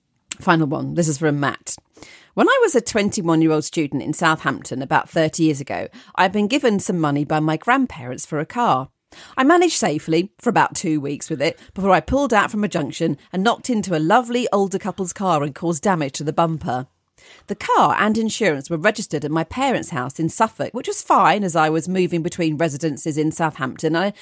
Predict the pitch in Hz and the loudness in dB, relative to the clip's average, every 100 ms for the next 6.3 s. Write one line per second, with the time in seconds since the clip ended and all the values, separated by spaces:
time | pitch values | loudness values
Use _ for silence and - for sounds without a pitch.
0 | - 294 339 480 226 208 185 - 180 170 | -6 -2 0 2 2 4 2 2 0 0
1 | - 160 143 180 160 - - - - - | 0 -2 0 0 0 0 -8 -16 -20 -20
2 | - - 254 - 523 523 370 233 151 143 | -20 -6 -2 0 0 0 0 0 -2 -2
3 | 139 185 233 254 214 - 196 185 180 196 | 2 2 4 2 2 -2 0 0 0 -2
4 | 190 - 120 151 175 - 415 - 131 190 | -2 -4 -6 -6 -4 -6 -6 -6 -6 -6
5 | 175 135 - 151 151 139 135 139 156 139 | -6 -6 -4 -2 0 0 -2 -4 -2 -2
6 | 135 113 | -4 -6